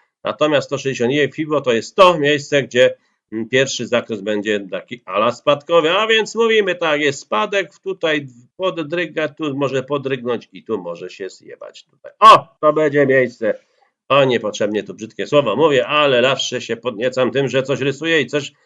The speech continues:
może nam faktycznie fajnego tutaj wyjść. No i co tutaj dalej może być? No, patrzę na, jeszcze na strukturę tutaj, e, tutaj fal, tutaj R S C, jak tu wygląda. No to wygląda tak, jak wygląda.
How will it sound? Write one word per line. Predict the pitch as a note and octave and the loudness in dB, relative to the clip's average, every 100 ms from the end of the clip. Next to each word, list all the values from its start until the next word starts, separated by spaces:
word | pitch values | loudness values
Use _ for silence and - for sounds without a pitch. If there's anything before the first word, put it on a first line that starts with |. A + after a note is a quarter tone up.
| _ - | _ 4
może | C#3+ C#3+ D3 | 8 8 8
nam | D3 C#3+ | 4 4
faktycznie | D3 C#3+ C3 D#3+ | 2 -6 -6 -6
fajnego | C#3+ A#2 C#3 D3+ C#3+ A#2+ A#2+ C3+ | 2 6 6 6 4 2 2 2
tutaj | - F#2+ B2 C#3+ | -2 0 0 4
wyjść. | G3 E3+ G#2+ - _ _ _ _ _ - | 4 4 2 -6 _ _ _ _ _ -4
No | C3 | -2
i | |
co | C#3 G3 | 0 0
tutaj | F#3+ F#3 | 4 4
dalej | E3+ F#3+ G3+ F#3+ | 6 6 6 6
może | F3+ F3+ F3+ | 6 4 4
być? | F3+ F#3 D3+ | 2 2 0
No, | E3 | 0
patrzę | F3 - E3 | 0 2 2
na, | D#3+ D3+ D3+ | 4 4 4
jeszcze | D3 - D3+ | 2 0 0
na | C#3+ | 0
strukturę | C3+ D3 C#3+ E3+ D#3 | -2 -4 -4 -2 0
tutaj, | C3 C#3+ D3 C3+ B2 | -2 -4 -2 0 0
e, | A#2 A#2 A2+ | 0 0 -2
tutaj | - A#2+ A#2+ G#2+ G2+ G#2 G2 | -6 -2 -2 -2 -6 -12 -6
fal, | C3 C3+ C3 B2 | 0 2 2 0
tutaj | G#2 G#2+ G#2+ G#2 G2+ | -4 -6 -4 -4 0
R | A#2 A2+ | 2 2
S | G#2+ - | 0 -4
C, | F3+ | -2
jak | F3 C#3+ C3+ | 0 0 -2
tu | C3 | -6
wygląda. | C3+ B2+ A#2+ A#2 | -2 0 0 0
No | E3+ C#4 | 0 0
to | C#4 C4 | 2 4
wygląda | C4 A#3 B3+ A#3+ F#3 | 4 6 4 6 2
tak, | D3+ D#3 | 2 2
jak | D3+ B2 | 4 2
wygląda. | A2+ G#2 D3+ E3 D#3+ D3+ | 0 2 2 2 0 -2